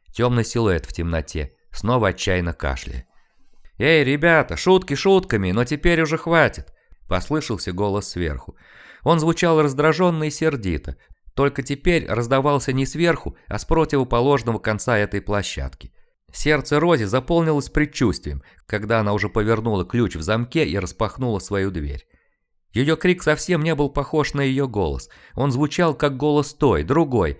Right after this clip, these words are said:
когда она заорала: "Убирайся отсюда, дурак! Он убьёт тебя! Не!" Прозвучал выстрел. Она посмотрела влево и успела увидеть кошмарную фигуру Нормана,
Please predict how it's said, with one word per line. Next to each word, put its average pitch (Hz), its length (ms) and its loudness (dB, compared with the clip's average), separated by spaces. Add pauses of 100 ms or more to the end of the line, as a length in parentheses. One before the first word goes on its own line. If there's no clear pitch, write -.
(120)
когда 104 320 0
она 110 140 0
заорала: 92 520 0 (420)
"Убирайся 165 600 6
отсюда, 143 400 4
дурак! 139 500 4
Он 156 160 2
убьёт 180 440 4
тебя! 120 420 0 (240)
Не!" 185 360 4 (800)
Прозвучал 107 540 -2
выстрел. 73 480 -4 (480)
Она 131 180 2
посмотрела 156 600 2
влево 147 400 2 (140)
и 117 60 -2
успела 160 440 2
увидеть 131 320 -2
кошмарную 139 580 0
фигуру 139 400 2
Нормана, 85 480 0